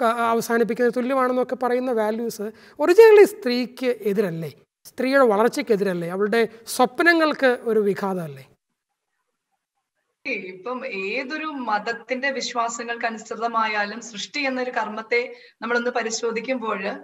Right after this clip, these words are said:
Speaker 2: സ്ത്രീയെയും പുരുഷനെയും ശാരീരികമായും മാനസികമായും രണ്ട് തരത്തിലാണ് സൃഷ്ടിക്കപ്പെട്ടിട്ടുള്ളത്. അതൊരു പ്രകൃതി സത്യമാണ്. എന്നെ സംബന്ധിച്ചിടത്തോളം അമ്മയാകുക എന്നുള്ള ഒരു കഴിവ് സ്ത്രീയിൽ, ആ, നിക്ഷിപ്തമായിരിക്കുന്നത് കൊണ്ട്,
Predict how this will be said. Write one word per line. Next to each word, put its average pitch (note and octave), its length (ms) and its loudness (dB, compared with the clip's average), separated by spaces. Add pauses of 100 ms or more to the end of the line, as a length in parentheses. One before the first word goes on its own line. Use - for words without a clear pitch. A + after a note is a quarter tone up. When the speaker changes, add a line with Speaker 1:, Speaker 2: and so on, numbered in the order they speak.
(200)
Speaker 2:
സ്ത്രീയെയും D4+ 760 -2
പുരുഷനെയും C4+ 580 -4
ശാരീരികമായും C4+ 1000 0
മാനസികമായും B3+ 840 -4
രണ്ട് B3+ 260 -6
തരത്തിലാണ് C#4+ 500 -6
സൃഷ്ടിക്കപ്പെട്ടിട്ടുള്ളത്. B3 840 -8
അതൊരു G#3 320 -8 (360)
പ്രകൃതി B3 440 0
സത്യമാണ്. G#3+ 840 -4 (260)
എന്നെ A3+ 180 0
സംബന്ധിച്ചിടത്തോളം C#4 1080 -4
അമ്മയാകുക C4 680 0
എന്നുള്ള C4 520 0
ഒരു B3+ 220 -2
കഴിവ് A3+ 420 -4
സ്ത്രീയിൽ, B3 460 -8 (360)
ആ, G#3+ 280 2
നിക്ഷിപ്തമായിരിക്കുന്നത് C4+ 1000 -2
കൊണ്ട്, C4+ 360 -4